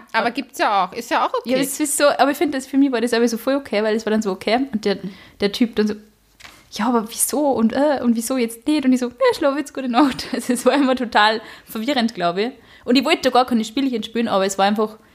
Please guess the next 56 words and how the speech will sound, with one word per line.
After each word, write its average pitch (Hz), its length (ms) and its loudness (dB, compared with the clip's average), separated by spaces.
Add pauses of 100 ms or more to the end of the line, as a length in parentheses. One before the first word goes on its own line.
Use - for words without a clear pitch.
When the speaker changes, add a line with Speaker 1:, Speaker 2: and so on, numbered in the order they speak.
(100)
Speaker 2:
bis 254 120 -4
zu - 80 -6
einem 233 100 0
gewissen 226 280 -4
Grad 190 200 2
okay, 214 360 -2 (340)
Speaker 1:
Ja. 214 220 -6 (540)
Speaker 2:
was 208 180 0
man 226 120 2
macht 214 300 2
und 202 160 0
wie 208 100 -2
man 214 120 2
miteinander 190 460 0
umgeht. 214 300 2
Und 196 180 -6
es - 180 -12
war - 140 -6
alles 180 180 -8
lustig 269 320 -4
und 185 140 -6
spannend 220 340 0
und 170 100 -8
aufregend. 214 520 0 (580)
Aber 208 240 4
dann 240 540 2 (100)
war 202 160 -2
das 214 140 -6
für 220 80 -4
mich 220 100 -2
so, 208 60 -4
okay, 190 400 0
na, 180 160 2
wir 196 80 -4
sind 190 140 0
jetzt 185 180 -8
grad, - 320 -8 (100)
es - 180 -10
wäre 226 200 4
jetzt 208 260 0
grad 196 180 -2
so 214 100 -8
weit 180 200 0
gekommen 233 400 2
und 208 160 0
das 208 140 -8
will 214 80 -2
ich 214 60 0
dann 165 120 -2
eigentlich 170 300 -4
jetzt 175 240 -6
nicht 180 120 0
mit 190 120 -2
irgendwem, 190 260 2
den 185 140 2
ich 185 300 0